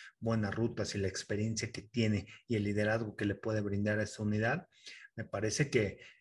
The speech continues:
si Michael Thomas regresa a ese nivel, creo que los Santos pueden estar ahí peleando, ¿eh? No hay que descartarlos,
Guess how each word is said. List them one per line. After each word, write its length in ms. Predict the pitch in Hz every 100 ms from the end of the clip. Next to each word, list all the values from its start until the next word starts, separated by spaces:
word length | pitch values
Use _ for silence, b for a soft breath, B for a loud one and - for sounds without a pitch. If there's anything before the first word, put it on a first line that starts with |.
| B _ _ _ -
si 160 | - 117
Michael 400 | 123 135 139 131
Thomas 320 | 135 123 101
regresa 360 | 104 113 117
a 20 | 135
ese 140 | 120
nivel, 380 | 110 110 139 -
creo 120 | 135
que 80 | 139
los 180 | 170 139
Santos 360 | 156 160 147 -
pueden 240 | 143 143
estar 280 | 123 - 131
ahí 180 | 120 120
peleando, 540 | 113 104 113 98 95
¿eh? 140 | 113 156
No 160 | 131
hay 140 | 135 135
que 120 | 165
descartarlos, 960 | 147 - 117 - - 127 123 113 120